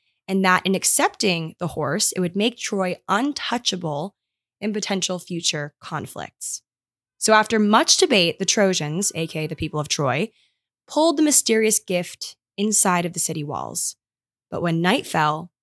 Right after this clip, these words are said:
the horse opened up and a group of forty Greek warriors led by Odysseus, you might remember him, climbed out and attacked Troy from within. Sinon had told one of the most famous lies in Greek mythology.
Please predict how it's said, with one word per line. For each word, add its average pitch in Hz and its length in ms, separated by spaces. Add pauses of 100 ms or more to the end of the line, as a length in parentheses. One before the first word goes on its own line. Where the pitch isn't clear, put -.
(140)
the 185 80
horse 202 440 (120)
opened 254 400
up 165 220 (380)
and 185 80
a 180 40
group 185 260
of 175 100
forty 226 440
Greek 214 320
warriors 165 720
led 170 240
by 160 180
Odysseus, 156 760
you 170 80
might 156 120
remember 151 240
him, 185 360 (420)
climbed 233 380
out 170 320 (160)
and 175 100
attacked 175 500
Troy 151 540
from 156 160
within. 139 460 (640)
Sinon 240 600
had 175 160
told 160 400
one 170 100
of 175 60
the 180 60
most 165 280 (100)
famous 233 420
lies 147 520 (300)
in 247 140
Greek - 340
mythology. 214 680